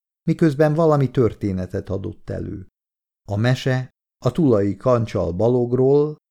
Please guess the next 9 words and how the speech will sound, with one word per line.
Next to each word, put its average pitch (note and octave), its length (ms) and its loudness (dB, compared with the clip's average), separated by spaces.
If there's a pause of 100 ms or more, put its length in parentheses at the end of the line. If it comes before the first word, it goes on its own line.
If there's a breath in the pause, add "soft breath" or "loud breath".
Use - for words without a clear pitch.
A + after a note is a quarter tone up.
meg D#3 160 2
az D#3 140 4
acélbolháról G2 1040 -2
volt G2 300 -6
a F#2+ 80 -8
kedvencem, G#2 840 -4 (340)
apám A#2 460 0
kívülről G2 600 -2
fújta, B2 540 -2